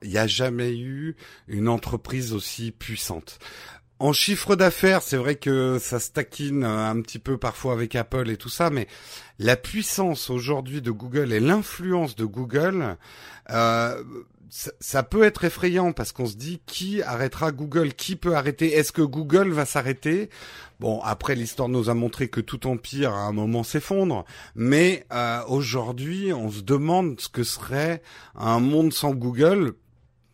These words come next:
On pourrait même en rêver parce qu'ils sont tellement omniprésents, euh, dans la vie. C'est, c'est quasiment impossible d'échapper à Google aujourd'hui.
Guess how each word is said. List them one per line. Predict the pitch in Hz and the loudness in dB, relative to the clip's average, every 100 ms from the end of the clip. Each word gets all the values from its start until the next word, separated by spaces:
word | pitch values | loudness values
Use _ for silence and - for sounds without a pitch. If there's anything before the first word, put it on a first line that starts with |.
| - | -14
On | 92 | -12
pourrait | 90 98 101 | -12 -6 -2
même | 107 117 | 2 2
en | 110 110 | 2 6
rêver | 143 135 202 | 8 10 8
parce | 214 113 98 | 6 -6 -6
qu'ils | - 135 113 | -4 -2 -2
sont | - 104 | -6 -10
tellement | 92 - 170 175 175 - | -8 -2 0 2 0 -2
omniprésents, | 127 135 - - 131 127 131 135 123 - - - - 98 | -2 0 0 0 -2 -2 -2 -4 -8 -18 -20 -20 -16 -4
euh, | 98 95 | -2 0
dans | 107 | 0
la | 107 | 0
vie. | 113 151 - - | -2 -4 -10 -10
C'est, | - 151 - | -2 -2 -2
c'est | - 104 | -8 -4
quasiment | 135 107 127 139 | -4 0 -2 -2
impossible | 123 110 113 - 156 | -2 -2 -2 -4 -4
d'échapper | 113 - 104 127 | -4 -4 -4 -4
à | 113 | -4
Google | 92 98 104 | -4 -2 0
aujourd'hui. | 92 107 127 120 110 | 0 -2 -4 -4 -10